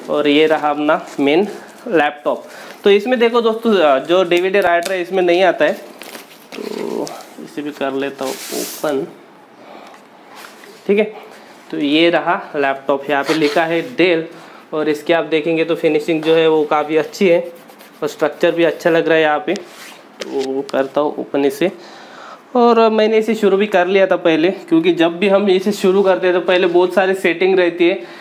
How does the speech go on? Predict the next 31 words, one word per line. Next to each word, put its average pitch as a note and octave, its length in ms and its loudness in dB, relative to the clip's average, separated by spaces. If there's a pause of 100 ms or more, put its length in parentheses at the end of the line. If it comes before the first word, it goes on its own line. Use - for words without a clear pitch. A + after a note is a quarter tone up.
(160)
जिसमें D#3+ 320 2
नाम, D3 320 0
password, C#3+ 400 0
जो D3 180 2
भी D#3 100 2
डालना D3 340 0
है C#3 320 -2
वो D3 80 -6
सारा C#3+ 260 0
डालना C#3+ 280 -2
पड़ता C#3+ 280 -2
है। D3+ 120 -4 (360)
देखो F#3 180 4
यहाँ D#3+ 180 0
पे F#3 80 2
देखेंगे F#3+ 400 2
तो F#3+ 100 2
यहाँ F3 200 2
पे F3 160 0
DVD E3+ 320 2
writer E3 340 0
नहीं E3 240 4
है, E3 80 2
सिर्फ E3 400 -2
इधर, D#3+ 520 2
अ, D3+ 580 -4
यूएसबी D#3+ 480 4
लगाने D#3+ 380 2
के E3 140 0
लिए D#3 300 4
है, E3 140 -2